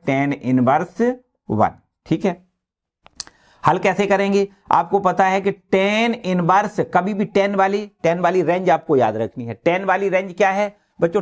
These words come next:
tan वाली जो रेंज है वो हमारी होती है minus pi by two से pi by two होती है। tan वाली जो रेंज है वो क्या है, tan का जो मुख्य मान का जो परिसर होता है वो क्या है, minus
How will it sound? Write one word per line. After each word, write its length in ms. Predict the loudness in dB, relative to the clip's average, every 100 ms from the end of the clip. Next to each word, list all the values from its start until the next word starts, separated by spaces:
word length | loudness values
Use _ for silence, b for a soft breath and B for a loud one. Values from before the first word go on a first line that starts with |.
| 0
tan 260 | 0 2
वाली 240 | 0 0 0
जो 120 | 0
रेंज 340 | 2 0 0 0
है 140 | 0
वो 160 | 2 0
हमारी 340 | 2 0 0
होती 320 | -4 -4 -2 2
है 160 | 2 0
minus 520 | 0 0 0 -4 -2 0
pi 120 | 2 0
by 180 | 0 0 0 -4
two 260 | -2 -2 0
से 360 | 0 0 0 0
pi 160 | 0 0
by 180 | 0 0 0 -6
two 280 | -2 -2 -2
होती 280 | -6 -4 -2
है। 200 | -2 2
tan 220 | 0 2
वाली 260 | 2 2 0
जो 100 | 2
रेंज 240 | 0 0
है 80 | -2
वो 100 | -2
क्या 200 | 0 0
है, 240 | 2 -2 -6 _ _ _ 0
tan 280 | 0 0 0
का 140 | 0
जो 120 | 2 0
मुख्य 280 | 0 0 0
मान 240 | 0 0
का 140 | 0
जो 160 | 0 0
परिसर 360 | 0 -2 0 0
होता 280 | 0 0 0
है 80 |
वो 100 | -2 -2
क्या 180 | 0
है, 180 | 0 -4
minus 420 | -2 -2 -2 -4